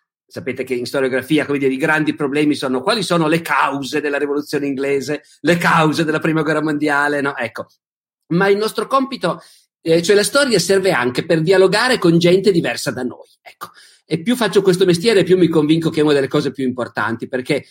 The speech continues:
sulle cause della rivoluzione francese non ci metteremo mai d'accordo. E ogni generazione di storici proporrà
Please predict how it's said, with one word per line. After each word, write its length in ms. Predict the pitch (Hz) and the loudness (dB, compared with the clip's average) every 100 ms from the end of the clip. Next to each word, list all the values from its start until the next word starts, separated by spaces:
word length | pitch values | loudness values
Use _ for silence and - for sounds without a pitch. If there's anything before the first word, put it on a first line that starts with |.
| _ | _
sulle 300 | - 175 170 | 0 4 4
cause 360 | 175 208 202 180 | 2 2 4 4
della 180 | 170 160 | 4 4
rivoluzione 460 | 165 160 180 180 | 4 2 2 0
francese 440 | 165 147 175 196 165 | 0 0 2 4 4
non 140 | 135 | 0
ci 100 | 131 | 0
metteremo 340 | 131 135 131 | -2 2 2
mai 180 | 131 117 | 2 0
d'accordo. 520 | 107 - 95 92 - _ _ _ _ | -4 -10 -10 -10 -14 _ _ _ _
E 120 | 156 | 2
ogni 200 | 180 185 | 4 4
generazione 540 | 165 156 147 - 196 165 | 2 2 0 2 4 4
di 100 | 156 | 0
storici 580 | - 196 208 185 185 | -2 0 0 -2 -4
proporrà 760 | - 147 143 147 143 165 180 - | -2 -2 0 -2 0 0 0 -4